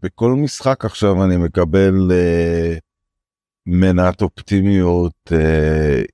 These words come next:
יותר גדולה. אתה יודע, רשפורד אתה כבר מבין, אה, עד לפני שלושה שבועות עוד יכולת לחשוב, "זה עוד תקופה טובה של רשפורד". לא, זה משהו פה השתנה לחלוטין.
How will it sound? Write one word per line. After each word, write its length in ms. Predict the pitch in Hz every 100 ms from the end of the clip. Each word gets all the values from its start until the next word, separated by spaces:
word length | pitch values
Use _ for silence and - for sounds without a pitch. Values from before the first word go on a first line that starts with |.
| _ _ -
יותר 440 | 87 80 - 90
גדולה. 420 | 73 78 82 78 71 _ _ _ _ _ _ _ _ _
אתה 80 | 87
יודע, 260 | 87 82 80
רשפורד 520 | 110 - 127 127 107
אתה 180 | 98 92
כבר 300 | 80 90 85
מבין, 1300 | 92 87 80 143 147 139 131 120 113 107 104 90 - _ _ _ -
אה, 140 | - - _ _ _ _ _ _
עד 220 | 95 107
לפני 640 | 123 110 127 139 135 131 117
שלושה 440 | - 110 95 127
שבועות 340 | 110 113 120 113
עוד 160 | 104
יכולת 300 | 101 113 110
לחשוב, 480 | 104 101 - 113 95
"זה 140 | 92
עוד 200 | 82 107
תקופה 420 | 95 - 92 104 95
טובה 360 | 95 82 87
של 180 | 80 80
רשפורד". 500 | 78 76 - 67 69
לא, 140 | 87 - _ -
זה 240 | 82 80
משהו 380 | 80 78 76 78 73
פה 220 | 67 67
השתנה 360 | 71 - 71 64
לחלוטין. 520 | 62 - 62 - -